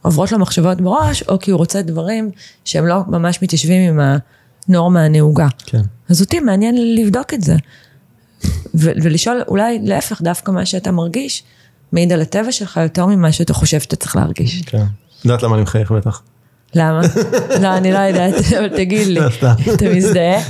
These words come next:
Speaker 2: לא, כן.
Speaker 1: <laughs>
Speaker 2: לא, כי, כי באמת אחת ה-, אני, אני התגרשתי לפני קצת יותר משנתיים, ואני בקשר חדש, ו-,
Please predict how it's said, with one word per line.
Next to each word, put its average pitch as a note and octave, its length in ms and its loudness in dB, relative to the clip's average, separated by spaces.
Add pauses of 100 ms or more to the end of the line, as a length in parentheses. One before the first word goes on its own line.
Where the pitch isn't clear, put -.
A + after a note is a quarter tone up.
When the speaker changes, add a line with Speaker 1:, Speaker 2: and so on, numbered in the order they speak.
Speaker 2:
לא, B2+ 380 2
כן. A#2 180 2 (340)
Speaker 1:
<laughs> - 300 -6
Speaker 2:
לא, D#3 260 2
כי, C3+ 160 -4
כי A#2 320 0
באמת A2+ 280 2
אחת A#2 280 -2
ה-, A2 460 2
אני, A2 200 2
אני G#2 360 2 (460)
התגרשתי G#2+ 380 0
לפני G2 460 0
קצת - 100 -6
יותר G#2 180 0
משנתיים, B2+ 580 0
ואני G2 840 0
בקשר - 320 -4
חדש, C#3 580 -2 (100)
ו-, G2 320 2